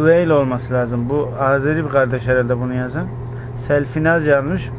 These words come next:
Benim bildiğim kadarıyla bu isim Selvinaz. Selvi bizde şu kavak ağaçlarının yeni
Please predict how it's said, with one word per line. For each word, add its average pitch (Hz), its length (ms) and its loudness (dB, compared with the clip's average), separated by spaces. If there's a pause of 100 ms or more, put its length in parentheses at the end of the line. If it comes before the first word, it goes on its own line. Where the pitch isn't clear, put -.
(260)
Benim 170 260 2
bildiğim 165 280 0
kadarıyla 131 380 2
bu 160 100 -2
isim 190 240 -4
Selvinaz. 143 800 0 (600)
Selvi 175 600 2 (1700)
bizde 151 280 -2
şu 160 300 -2
kavak 147 260 2
ağaçlarının 135 640 0 (220)
yeni 143 300 -4